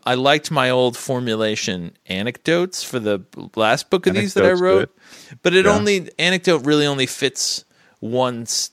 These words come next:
Speaker 1: one style, one mode of very short fiction.
Speaker 2: Uh, feuilleton.
Speaker 1: Feuilleton?
Speaker 2: Feuilleton.
Speaker 1: And
Speaker 2: F-, F E U.
Speaker 1: Feu-,
Speaker 2: Feuilleton.
Speaker 1: Feuilleton.
Speaker 2: F E U I,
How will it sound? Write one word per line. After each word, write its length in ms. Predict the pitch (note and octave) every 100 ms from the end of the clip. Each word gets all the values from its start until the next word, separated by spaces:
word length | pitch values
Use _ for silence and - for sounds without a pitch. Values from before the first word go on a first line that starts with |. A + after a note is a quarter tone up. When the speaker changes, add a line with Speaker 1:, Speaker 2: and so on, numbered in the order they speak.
| -
Speaker 1:
one 480 | A2 A#2+ B2 A#2+ A2
style, 680 | - - C3 A#2+ F2+ D#2+
one 240 | G2+ A#2 G#2+
mode 360 | G#2 G#2+ F#2
of 60 | E2
very 300 | D#2+ E2 D2+
short 280 | - D2 -
fiction. 480 | - - - - -
Speaker 2:
Uh, 360 | D2 C#2+ C#2+ F2+
feuilleton. 880 | - - D#3 C3+ - C3+ A#2 D2 - - - - - - _ - -
Speaker 1:
Feuilleton? 880 | - B2 A#2+ A#2+ G2+ A#2+ A2+ G3+ - _ _
Speaker 2:
Feuilleton. 920 | - A2+ A#2 G2+ - A#2+ G2 C2 E2+ - - - _ _ - - _ -
Speaker 1:
And 120 | G2+
Speaker 2:
F-, 320 | F#2+ E2 D#2+ -
F 260 | G#2+ A2+ -
E 140 | A2+ A2 G2+ G#3 G#3 F2+
U. 360 | E2 F2+ A#2 - _ _ _ _ - _ _ -
Speaker 1:
Feu-, 680 | - - B2 G2 F#2+ D3 E3+ _ _ _ _
Speaker 2:
Feuilleton. 1160 | - F#2 G2+ A2+ B2+ B2 A#2 - B2 C3 E3+ F#3 -
Speaker 1:
Feuilleton. 200 | - A2
Speaker 2:
F 120 | G2+ G2+
E 220 | F#2+ C#3 G2+
U 220 | A2 A2+
I, 300 | G2 G2